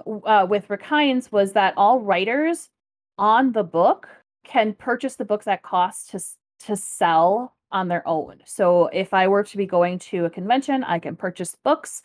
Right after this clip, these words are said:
at cost and sell them at the M S R P level, um, to be able to make some profit and to get my name out there and to get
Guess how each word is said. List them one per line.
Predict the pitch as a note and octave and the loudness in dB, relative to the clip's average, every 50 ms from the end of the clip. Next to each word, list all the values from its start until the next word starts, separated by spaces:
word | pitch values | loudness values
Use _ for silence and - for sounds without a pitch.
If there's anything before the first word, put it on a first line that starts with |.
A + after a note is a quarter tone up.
| - - - - _ _ _ _ | -20 -20 -20 -20 _ _ _ _
at | - G#3 F#3 - - | -4 -2 -2 -2 -6
cost | - - C4 C4 D4+ F#4+ F#4+ - - - - _ _ _ _ _ _ _ - | -4 0 4 4 4 2 0 -6 -16 -18 -20 _ _ _ _ _ _ _ -2
and | G#3 G3+ G3 F#3+ | -2 0 0 -2
sell | F#3 - - B3+ A3 A3 | -4 -2 2 4 4 4
them | A3 B3 A#3 A#3 A#3 A3+ A#3 A#3 - | 4 4 4 4 4 2 0 -4 -4
at | G3+ G#3 G3+ G3+ G3+ G3 - | -2 -2 0 0 -2 -4 -6
the | _ A3 G3 E3 | _ -4 -4 -4
M | F#3 F#3 | -4 -6
S | F3+ F3 - | -8 -10 -10
R | E3 D#3+ - | -14 -16 -16
P | - _ A3+ A3 | -16 _ -6 0
level, | A#3+ B3+ C4+ D4 D#4 F4+ F#4+ - _ _ _ _ _ _ _ - | 0 2 2 4 2 0 0 -4 _ _ _ _ _ _ _ -2
um, | G#3 G3+ F#3 F3 F3+ F3+ F3 D3+ - | 0 2 2 2 2 0 -6 -8 -10
to | - - - A#3 A3 | -12 -8 -6 -6 -4
be | G#3 G#3+ G3+ F#3+ | 0 0 0 2
able | G#3+ G3+ G3+ G#3+ | 2 0 -2 -6
to | - - A3 | -6 -10 -8
make | G3+ F#3 - | -8 -8 -8
some | - - E3+ E3+ | -8 -10 -10 -6
profit | - F3 E3+ F3 - A3+ A3+ - - | -2 -4 -2 2 4 2 2 2 -2
and | - F#3 F3 F3 F3+ F3+ E3 | -8 -4 -4 -4 -4 -6 -10
to | - - F#3+ | -10 -14 -12
get | D#3+ F3 - | -12 -12 -12
my | - D#3 | -10 -10
name | D#3+ G3+ B3 C#4+ | -4 0 2 4
out | D4+ D4 D4 D4 | 4 4 4 2
there | D4 C#4 C4+ C4+ C4 C4 B3+ - | 2 4 4 4 2 2 0 -4
and | G3 F3+ F#3 F#3 | -6 -6 -6 -8
to | - - | -10 -14
get | E3+ - F#3+ F3 - - | -6 -4 -4 -4 -4 -10